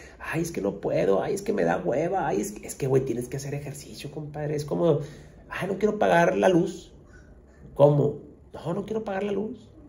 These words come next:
Por ejemplo, aquí me to-, o sea, pinche, llevamos, llevamos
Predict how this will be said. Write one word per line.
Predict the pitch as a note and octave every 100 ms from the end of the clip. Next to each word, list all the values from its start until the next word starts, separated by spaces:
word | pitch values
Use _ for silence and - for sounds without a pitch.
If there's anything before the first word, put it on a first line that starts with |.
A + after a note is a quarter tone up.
| - - - -
Por | B2
ejemplo, | B2 C3+ E3+
aquí | E3+ F3+
me |
to-, | F#3+ D#3+
o | C#3 B2+ B2 B2
sea, | - -
pinche, | C3 - E3+ - - - - -
llevamos, | C3 C3 D3 G3 F#3+ - - - - -
llevamos | B2+ B2 D3+ F3+ F#3 C#3+ - - -